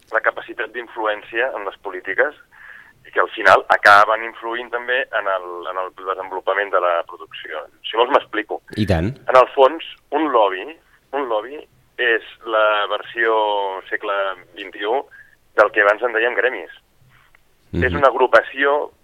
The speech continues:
Speaker 1: per interès, per interès d'un sector, per defensar uns interessos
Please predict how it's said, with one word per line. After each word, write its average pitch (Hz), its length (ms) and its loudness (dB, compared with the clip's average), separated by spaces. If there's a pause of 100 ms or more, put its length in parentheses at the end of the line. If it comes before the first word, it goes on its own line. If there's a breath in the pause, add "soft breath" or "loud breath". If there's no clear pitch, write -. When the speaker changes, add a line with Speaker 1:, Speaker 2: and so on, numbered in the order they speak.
(180)
Speaker 1:
per 113 140 4
interès, 101 420 -2 (500 soft breath)
per 110 100 -2
interès 113 380 -2
d'un 131 180 0
sector, 104 500 -6
per 101 140 -4
defensar 107 320 -2
uns 110 100 -6
interessos 135 420 -2